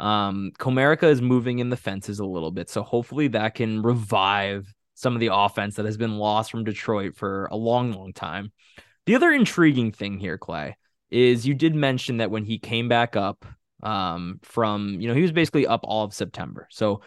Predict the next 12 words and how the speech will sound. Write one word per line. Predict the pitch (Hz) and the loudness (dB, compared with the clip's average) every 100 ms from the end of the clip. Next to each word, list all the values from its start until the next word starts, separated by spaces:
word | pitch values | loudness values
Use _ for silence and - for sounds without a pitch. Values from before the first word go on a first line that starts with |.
| - - | -14 -2
the | |
month | 131 165 214 | 4 4 4
of | 220 | 0
September, | - 165 - 135 110 101 101 - _ _ _ _ _ _ _ _ _ _ _ _ | 2 0 2 0 0 0 -2 -6 _ _ _ _ _ _ _ _ _ _ _ _
he | 165 | -2
had | 208 | 2
a | 226 | 0
fifty | - - 151 151 - 165 165 175 - | -2 -2 2 2 0 -2 -4 -6 -6
percent | 127 - 107 101 | -4 -2 -6 -6
hard | 104 92 - | -4 -6 -4
hit | 87 - | -8 -6
rate, | 95 92 | -6 -6